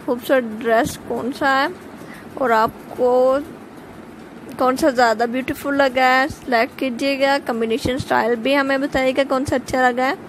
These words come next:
और अगर आपके baby का ऐसा ही कोई dress है तो हमसे ज़रूर share कीजिएगा। Viewer, अगर ऐसे ही beautiful stylish videos देखनी हो तो हमारे चैनल लिटिल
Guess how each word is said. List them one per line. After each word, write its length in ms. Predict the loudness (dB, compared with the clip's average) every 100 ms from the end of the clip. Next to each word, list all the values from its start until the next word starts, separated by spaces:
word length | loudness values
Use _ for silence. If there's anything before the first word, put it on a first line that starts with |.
| -18 -18 -16 -18 -8 0
और 100 | 2
अगर 260 | 4 4
आपके 360 | 4 2 0 2
baby 320 | 2 2 0
का 200 | -2 0
ऐसा 220 | 0 0 0
ही 180 | 0
कोई 200 | 0 -2
dress 340 | 0 -2 -2 0
है 160 | 2 2
तो 120 | 2
हमसे 260 | -2 -2 -4
ज़रूर 260 | 0 0
share 280 | 2 2 2
कीजिएगा। 500 | 0 -2 0 2 0 -2 -6 -18 -18 -18 -18 -18 -18 -18 -18 -18 -18 -18 -16 -16 -14 -14 -12 -12 -2
Viewer, 240 | 2 4 4
अगर 260 | 4 4
ऐसे 280 | 2 2 0
ही 200 | 0 0
beautiful 640 | 0 -2 -2 -4 0 2 0
stylish 520 | 0 0 0 0 -2
videos 460 | -2 0 2 4 2
देखनी 380 | 0 -2 -4 -2
हो 300 | -2 -2 -4 -8 -18 -18 -18 -18 -18 -18 -16 -16 -16 -16 -16 -16 -14 -14 -12 -12 0
तो 100 | 2
हमारे 340 | 4 4 4 2
चैनल 480 | 0 -2 -2 -2 0
लिटिल 280 | -2 -2